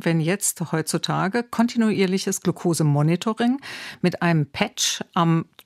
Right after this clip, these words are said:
meistens Oberarm passiert und dann diese Daten kontinuierlich gesammelt werden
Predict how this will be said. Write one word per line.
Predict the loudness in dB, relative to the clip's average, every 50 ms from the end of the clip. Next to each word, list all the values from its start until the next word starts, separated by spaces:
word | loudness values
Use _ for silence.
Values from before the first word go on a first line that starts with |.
| 0
meistens | 2 2 2 2 0 0 0 0 0 2
Oberarm | 2 2 2 2 0 0 0 0 2 2 2 2 0 0
passiert | -2 -2 0 0 -2 0 0 -2 -2 -2
und | 0 2 2 4
dann | 4 4 2 2 2
diese | 0 0 0 0 0 -2 -4
Daten | -2 0 0 0 0 0 -2 -2 -2 -2 -2 -2 -2
kontinuierlich | -2 0 2 2 2 0 0 0 0 0 0 2 2 2 2 2 2 0 0 -2
gesammelt | -2 -2 0 0 2 2 0 0 0
werden | 0 0 2 2 2 0